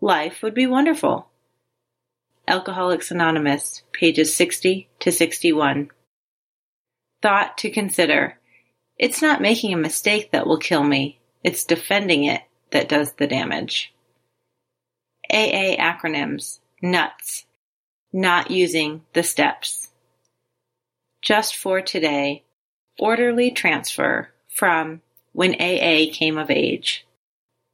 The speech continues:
The full attendance of thousands of A As at Saint Louis, representing an accurate cross-section of A A opinion,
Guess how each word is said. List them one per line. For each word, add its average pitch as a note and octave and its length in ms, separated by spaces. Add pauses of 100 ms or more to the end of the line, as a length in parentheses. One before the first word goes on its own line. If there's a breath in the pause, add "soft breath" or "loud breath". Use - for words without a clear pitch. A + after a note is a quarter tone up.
(200)
The A#3 80
full C#4+ 380
attendance D3+ 800
of - 140
thousands - 680 (100)
of F3+ 120
A E3+ 500
As D3 120
at - 220
Saint E3 240
Louis, - 500 (400 soft breath)
representing G#3+ 800
an F3 220
accurate A3+ 540
cross-section G#3 640
of F#3+ 220
A F#3 260
A D3+ 240
opinion, F3 640